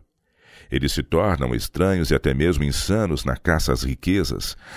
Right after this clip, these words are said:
mas se recusam a ver a vantagem de assegurar para si uma herança imortal. Quando Cristo esteve na terra,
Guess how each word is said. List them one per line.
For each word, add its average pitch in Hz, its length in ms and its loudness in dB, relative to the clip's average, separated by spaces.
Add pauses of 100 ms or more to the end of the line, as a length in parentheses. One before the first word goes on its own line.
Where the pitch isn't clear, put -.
mas - 200 -6
se - 100 -4
recusam 143 540 -2
a 62 40 -2
ver 69 200 -2
a 71 40 0
vantagem 65 760 -2
de 58 180 0
assegurar 62 540 0
para 60 240 0
si 85 400 -2
uma 60 260 -4
herança 69 480 0
imortal. 55 640 -4 (960)
Quando 65 240 0
Cristo 82 380 0
esteve 69 320 0
na 65 100 0
terra, 69 540 -2